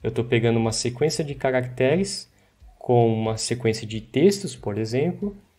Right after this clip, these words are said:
e tô pegando tudo que tiver indentado e tô trocando por ponto e vírgula. Então, esse texto de saída,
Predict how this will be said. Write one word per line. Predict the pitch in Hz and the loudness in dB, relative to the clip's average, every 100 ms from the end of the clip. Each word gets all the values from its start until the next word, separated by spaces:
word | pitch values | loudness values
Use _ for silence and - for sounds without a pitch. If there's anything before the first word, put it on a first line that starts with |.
| _ _ - | _ _ -6
e | 127 | -4
tô | 127 151 | 4 4
pegando | - 156 147 151 143 | 4 2 4 4 2
tudo | - 202 220 | 2 2 2
que | 185 | -4
tiver | - 156 143 | -6 2 2
indentado | 143 151 127 139 139 170 208 - - - - | 2 -2 -2 2 4 4 0 -8 -18 -20 -12
e | - | -6
tô | - 151 | -2 -2
trocando | 160 175 - 139 143 | 0 -2 2 2 2
por | 147 120 | -2 -6
ponto | - - 131 127 123 - | -6 0 2 2 -2 -6
e | 139 | -6
vírgula. | 120 110 101 - 110 - _ - _ | 0 0 0 -6 -18 -20 _ -20 _
Então, | - 139 - | 0 0 4
esse | 165 208 - | 6 6 4
texto | - 143 165 202 147 | -4 4 4 4 0
de | 123 | -4
saída, | - - 113 110 160 196 120 - | -2 2 4 4 2 2 0 -4